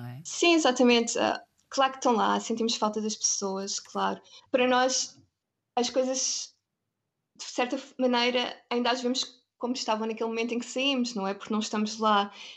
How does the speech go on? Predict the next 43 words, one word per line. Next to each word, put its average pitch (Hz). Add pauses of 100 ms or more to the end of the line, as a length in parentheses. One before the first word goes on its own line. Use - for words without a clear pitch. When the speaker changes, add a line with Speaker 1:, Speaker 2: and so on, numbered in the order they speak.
(180)
Speaker 2:
e, 202
hum, 190 (680)
depois 233
voltamos 220
e 226
vemos 214
que -
as -
coisas 214
estão 208
diferentes 208
e 208
demora 262
um 302
bocadinho 269
mais 226
até 208
nos 214
apercebermos, 208
ok, 185 (320)
passou 247
tempo 247
também 214
aqui, 254
não 196
é? 208 (480)
Ah, 196
mas 226
temos 247
saudades 214
das 220
pessoas. 208
Ah, 202
para 233
nós, 247
aqueles 233
amigos 233
que 240
deixámos 226
acabam 226
por 220
ser, 226 (500)
ahm, 220